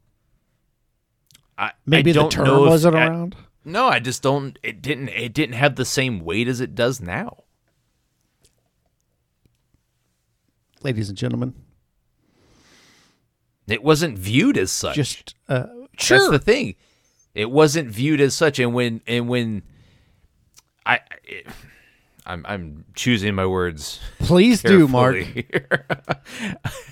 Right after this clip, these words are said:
Speaker 2: 'Cause I'm
Speaker 1: Uh,
Speaker 2: just
Speaker 1: I, I know. I, I know you're, you're just waiting.
Speaker 2: speechless.
Speaker 1: Uh, I think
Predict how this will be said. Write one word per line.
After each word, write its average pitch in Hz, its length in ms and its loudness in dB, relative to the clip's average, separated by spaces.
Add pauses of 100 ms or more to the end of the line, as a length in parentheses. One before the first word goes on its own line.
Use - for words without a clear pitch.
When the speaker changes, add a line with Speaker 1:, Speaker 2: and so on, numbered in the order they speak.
(220)
Speaker 2:
'Cause 175 200 6
I'm 170 220 6
Speaker 1:
Uh, 107 200 2
Speaker 2:
just - 540 -2 (560)
Speaker 1:
I, 104 220 -4
I 113 100 -2
know. 113 320 0
I, 113 340 0
I 123 40 4
know 127 120 4
you're, 101 220 2
you're 107 160 0
just 95 160 -2
waiting. 107 260 4
Speaker 2:
speechless. - 460 -10 (360)
Speaker 1:
Uh, 98 440 -4 (600)
I 113 140 -8
think - 760 -8